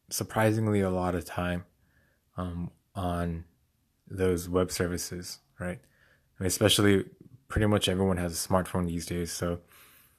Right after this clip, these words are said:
um, almost all of our free time is consumed with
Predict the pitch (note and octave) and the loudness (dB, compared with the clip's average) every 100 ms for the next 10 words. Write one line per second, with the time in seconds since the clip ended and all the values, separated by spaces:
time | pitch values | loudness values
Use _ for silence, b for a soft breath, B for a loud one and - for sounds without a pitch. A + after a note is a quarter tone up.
0 | b b _ - F#2 E2+ E2+ _ - F#2 | b b _ -8 -6 -6 -8 _ -8 0
1 | F#2+ F2+ - - _ _ _ _ _ _ | 2 0 -4 -16 _ _ _ _ _ _
2 | G2+ G#2 G#2+ G2+ F2+ - G2+ G2 - F2 | 4 8 10 10 6 4 2 2 2 -2
3 | F2 - F#2 E2 - F2+ F2 F2 E2+ | -2 -4 -4 -2 -2 -2 0 0 0